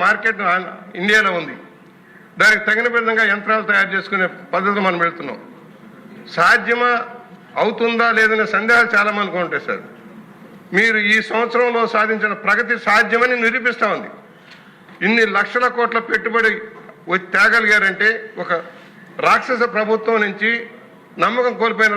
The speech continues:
రాష్ట్రాన్ని మళ్ళీ నమ్మకం కలిగించి పరిశ్రమలు రావడానికి, ఉపాధి లభించడానికి కారకులయ్యారంటే మీ కృషి, మీ మీద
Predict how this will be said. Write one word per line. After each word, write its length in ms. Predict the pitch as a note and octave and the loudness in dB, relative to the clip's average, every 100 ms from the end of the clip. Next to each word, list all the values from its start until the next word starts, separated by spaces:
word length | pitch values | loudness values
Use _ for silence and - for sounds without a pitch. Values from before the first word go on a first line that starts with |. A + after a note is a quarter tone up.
| F#3+ | 0
రాష్ట్రాన్ని 420 | G#3 - A3+ G#3 G3+ | 0 2 0 0 0
మళ్ళీ 140 | G3+ F3+ | -2 -2
నమ్మకం 280 | G3 A3 A3 G#3 | -2 0 0 2
కలిగించి 400 | G3+ F#3 F3+ G#3 G#3+ - - - - - - | 0 -2 -2 -4 -4 -8 -20 -20 -20 -16 0
పరిశ్రమలు 480 | G3 A3 B3 B3 G#3+ G#3+ | 0 2 0 0 2 2
రావడానికి, 460 | G#3+ G#3 G3+ G#3 A3 G3 | 2 2 0 0 -2 0
ఉపాధి 240 | G#3+ A#3 A3+ | 0 2 2
లభించడానికి 520 | G#3+ G3 F#3+ G#3+ - G3+ | 0 -2 0 -2 0 0
కారకులయ్యారంటే 680 | G#3+ G#3 G#3 G3+ G3 F#3+ F#3+ F3+ | 0 2 2 2 0 0 -2 0
మీ 80 | F#3 F3 | -4 -4
కృషి, 240 | G3 F#3 F#3 - - - - - - | -4 -2 -4 -4 -20 -20 -20 -16 -2
మీ 80 | G3 | 2
మీద 140 | A3+ | 4